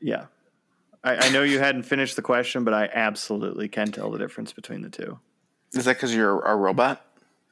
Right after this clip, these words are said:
Speaker 1: No, it's because, uh, things look smoother. Just because there's inherently more frames, you're, everything's going to just look smoother.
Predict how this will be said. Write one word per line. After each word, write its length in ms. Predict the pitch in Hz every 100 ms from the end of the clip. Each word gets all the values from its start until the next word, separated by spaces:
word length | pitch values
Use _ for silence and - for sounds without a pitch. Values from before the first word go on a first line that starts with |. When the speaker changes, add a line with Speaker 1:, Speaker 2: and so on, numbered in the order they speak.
| _ _ _
Speaker 1:
No, 760 | 123 117 110 110 113 123 175 190
it's 240 | 123 117
because, 600 | - 120 135 131 127 120
uh, 340 | 120 113 117 113
things 340 | - 139 135 143
look 120 | 123
smoother. 600 | - 113 110 123 147 143 _ _ - - - - _
Just 180 | - 123
because 400 | 123 127 131 127
there's 240 | 131 120
inherently 520 | 123 107 120 120 - 123
more 220 | 113 110
frames, 720 | - 110 104 113 135 139 -
you're, 560 | 117 113 110 104 104 - _ _ _
everything's 480 | 131 123 120 127 107
going 260 | - 113 110
to 60 |
just 260 | 104 107 -
look 180 | 110 -
smoother. 1200 | - - - 104 104 104 101 95 - 82 - 123